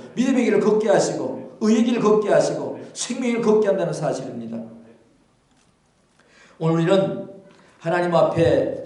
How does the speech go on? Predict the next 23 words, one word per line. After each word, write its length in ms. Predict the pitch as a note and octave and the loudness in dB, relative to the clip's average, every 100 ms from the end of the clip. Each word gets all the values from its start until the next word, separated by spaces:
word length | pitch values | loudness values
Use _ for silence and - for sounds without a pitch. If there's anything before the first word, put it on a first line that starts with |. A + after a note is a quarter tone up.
| - - | -14 -6
여러분 680 | C#3 D3 D3 A#2+ - A#2+ - - _ _ - | -4 -2 -2 -6 -8 -14 -18 -20 _ _ -12
기도의 420 | F#3 F#3+ G3+ F3+ | -4 2 4 4
쉬는 380 | - E3+ D#3+ D#3 | 2 -2 -4 -4
죄를 220 | D3+ C3+ | -4 -4
범하지 300 | C3 B2+ B2 | -4 -4 -4
말아야 340 | B2 A2+ G#2+ | -8 -8 -10
됩니다. 340 | G2+ G2+ G2 - - - _ _ _ _ _ - - - - | -12 -14 -16 -18 -20 -20 _ _ _ _ _ -20 -20 -20 -20
사무엘은 720 | - - B2+ A#2+ A#2+ A#2 - | -20 -12 -8 -6 -4 -6 -8
"내가 260 | A2 A2+ A2 | -8 -6 -4
여호와 360 | G#2+ A2+ B2+ | -4 -4 -6
앞에서 380 | A2 A#2 A2+ A2+ G2 - - _ _ _ | -8 -10 -12 -14 -16 -20 -20 _ _ _
기도의 380 | - F3 E3 C3+ | -14 -10 -8 -8
쉬는 300 | - B2+ B2 | -10 -12 -14
죄를 180 | B2 A2+ | -12 -12
범하지 360 | A#2 A#2 G#2+ | -12 -12 -14
않겠노라." 460 | G2 F#2 A2+ G2+ G2 | -16 -18 -20 -20 -20
그랬습니다. 440 | G2+ - _ _ _ _ _ _ _ _ _ _ _ _ _ | -20 -20 _ _ _ _ _ _ _ _ _ _ _ _ _
기도가 400 | E3 F3 - - | -6 -4 -4 -6
쉬는 380 | - F3 F#3 B2 | -10 -12 -10 -8
것은 480 | A2 - - - - _ _ | -8 -10 -12 -14 -20 _ _
누가 260 | C#3+ F3 F3 | -6 -4 -2
틈을 300 | F3 C3+ A2+ | -4 -6 -8
타요? 280 | B2 G2 | -10 -12